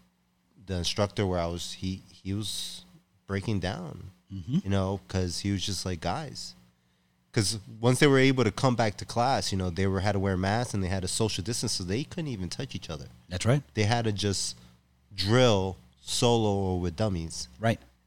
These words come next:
Speaker 1: And he kept emphasizing to guys, he was like, "Guys, come back. Don't forget the mats.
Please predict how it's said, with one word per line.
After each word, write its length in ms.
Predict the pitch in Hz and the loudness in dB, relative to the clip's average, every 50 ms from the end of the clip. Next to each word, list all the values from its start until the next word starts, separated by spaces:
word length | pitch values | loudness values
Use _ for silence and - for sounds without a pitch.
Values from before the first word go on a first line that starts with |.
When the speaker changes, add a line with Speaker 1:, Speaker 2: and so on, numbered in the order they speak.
| _ _ | _ _
Speaker 1:
And 680 | - 107 104 101 98 95 95 92 90 90 87 90 87 85 85 - _ _ _ _ _ _ _ _ _ _ | -2 2 2 4 4 2 2 0 0 -2 -2 -4 -4 -6 -8 -14 _ _ _ _ _ _ _ _ _ _
he 100 | - 92 | -16 -12
kept 280 | - - - 104 101 - - _ _ _ - | -4 -2 -2 -2 -2 -4 -14 _ _ _ -6
emphasizing 560 | 110 - - 147 - - 101 87 82 90 82 | -4 -4 -2 -2 0 0 0 0 0 -2 -4
to 120 | - 95 | -4 -6
guys, 520 | 85 82 80 82 80 82 80 85 - - - - _ | -4 -4 -4 -6 -6 -8 -10 -12 -14 -16 -16 -18 _
he 40 | 98 | -16
was 80 | - 87 | -12 -12
like, 160 | 82 80 - | -12 -12 -8
"Guys, 480 | - 87 104 113 92 78 - - - - - | -6 -6 -4 -4 -6 -6 -8 -10 -10 -12 -14
come 180 | - - 90 87 | -10 -8 -8 -6
back. 240 | - 110 117 110 - - _ | -4 -6 -6 -6 -10 -12 _
Don't 120 | 95 85 - | -10 -10 -8
forget 280 | - 98 92 95 - | -6 -6 -6 -6 -4
the 80 | - 90 | -4 -4
mats. 500 | 87 92 92 - - - - - - | -4 -4 -6 -8 -10 -14 -16 -16 -16